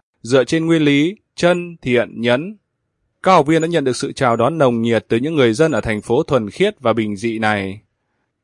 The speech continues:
Trong đoàn diễu hành của Pháp Luân Công còn có các học viên diện trang phục thời nhà Tống. Họ đã để lại một ấn tượng đầy sức sống và năng lượng tích cực cho những khán giả theo dõi cuộc diễu hành.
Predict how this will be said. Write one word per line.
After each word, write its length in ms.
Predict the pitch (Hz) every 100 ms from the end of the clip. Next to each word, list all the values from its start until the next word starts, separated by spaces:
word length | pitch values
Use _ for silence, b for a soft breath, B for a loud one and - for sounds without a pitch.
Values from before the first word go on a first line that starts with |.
| -
Trong 160 | 170
đoàn 160 | 143 123
diễu 140 | 135
hành 200 | 170 131
của 260 | 117 113 101
Pháp 120 | 127
Luân 160 | 180 156
Công 240 | 170 160
còn 160 | 143 113
có 120 | 120
các 100 | 175
học 160 | 156 117
viên 220 | 156 151
diện 300 | 127 131 -
trang 220 | - 160
phục 180 | - 117 -
thời 180 | 113 107
nhà 160 | 104
Tống. 340 | 101 107 131 208 _ _ _ _ _
Họ 260 | - 143
đã 100 | 147
để 200 | 156 113
lại 200 | 120 131
một 120 | 120
ấn 200 | 131 131
tượng 260 | 95 151 123
đầy 200 | 123 110
sức 220 | - 165
sống 260 | - 139 175
và 100 | 131
năng 200 | 156 165
lượng 240 | 151 127
tích 220 | 131 214
cực 200 | - 110 _
cho 100 | 160
những 160 | 156 170
khán 200 | 147 175
giả 240 | 139 98
theo 180 | 131 151
dõi 180 | 143 180
cuộc 220 | 127 101
diễu 140 | 151
hành. 360 | 156 113 95